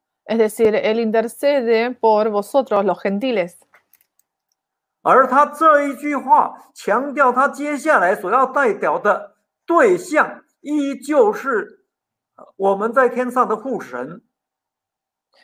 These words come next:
Speaker 1: Y, eh, menciona que ora al Padre Celestial.
Speaker 2: 好，而在这里之所以称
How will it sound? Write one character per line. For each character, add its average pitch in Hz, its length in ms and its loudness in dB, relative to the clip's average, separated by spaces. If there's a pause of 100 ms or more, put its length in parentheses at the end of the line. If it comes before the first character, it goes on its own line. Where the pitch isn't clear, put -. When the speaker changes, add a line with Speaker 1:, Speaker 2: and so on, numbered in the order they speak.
(400)
Speaker 1:
Y, 220 520 -2
eh, 185 500 -4
menciona 233 600 -2
que 202 240 0
ora 226 680 2
al 185 300 2
Padre 196 260 2
Celestial. 175 680 -2 (1120)
Speaker 2:
好， - 180 -18 (120)
而 226 280 2
在 285 200 2
这 294 300 2
里 208 260 -4
之 269 140 -8
所 254 300 -2
以 190 100 -4
称 277 320 -6